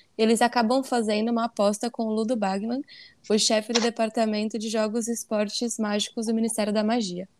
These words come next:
Esse bruxo é viciado em apostas e jogos de azar, e passa boa parte da história se escondendo de Fred e George, além dos doentes a quem deve dinheiro.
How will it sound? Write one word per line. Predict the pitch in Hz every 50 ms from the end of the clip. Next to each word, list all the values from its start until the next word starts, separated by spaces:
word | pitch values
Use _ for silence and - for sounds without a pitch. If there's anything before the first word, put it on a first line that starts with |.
| _ - - _ - _ _ _
Esse | _ 202 240 240 - 277
bruxo | 226 240 247 247 - 240
é | 214
viciado | 202 233 233 - - 254 220 214 214 214 220
em | 247 254 262 254
apostas | 233 226 - 220 196 196 208 208 - 262 262 233
e | 247 220
jogos | 214 208 214 214 240 208
de | 233
azar, | 240 247 214 208 185 180 180 - _ _ _ _ _ _ _
e | - 220
passa | 220 233 220 220 - 240
boa | 208 226 233 254 269
parte | 262 254 226 226 226 -
da | 233 233 214
história | 220 214 - - 214 202 208 214 233
se | 226 -
escondendo | 233 - - 254 240 240 214 214 208 220
de | 214 220 226 -
Fred | - 220 220 214 214
e | 240 233 226
George, | 202 190 202 208 202 240 269 269 -
além | 220 214 214 214 226
dos | 220 226 214
doentes | 208 240 220 208 202 208 220 214
a | 240 233
quem | 220 220 226
deve | 220 214 214 208 214
dinheiro. | 196 220 240 226 202 185 185